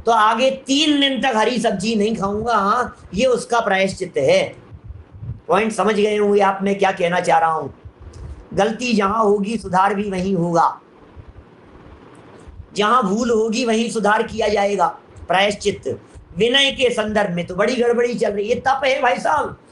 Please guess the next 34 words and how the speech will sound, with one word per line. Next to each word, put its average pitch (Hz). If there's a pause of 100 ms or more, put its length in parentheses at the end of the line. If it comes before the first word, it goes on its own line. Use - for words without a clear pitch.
(220)
ये 247
प्रायश्चित 262
भी 294
तप 269
है। 285 (460)
कौन 269
जानता 277
है 320
इसे 285
तप? - (360)
अपनी 277
गलती 240
का 262
प्रायश्चित 247
करना, 262
इसे 269
तपश्चरण 269
कहा 262
गया 269
है -
जनागम 240
में। 214 (920)
मेरी 254
स्वाध्याय 247
की 262
प्रतिज्ञा 233
है, 180 (1000)
आधे 254
घंटे 240
रोजाना 240
नियम 240
से 233
स्वाध्याय 214
करूंगा। 202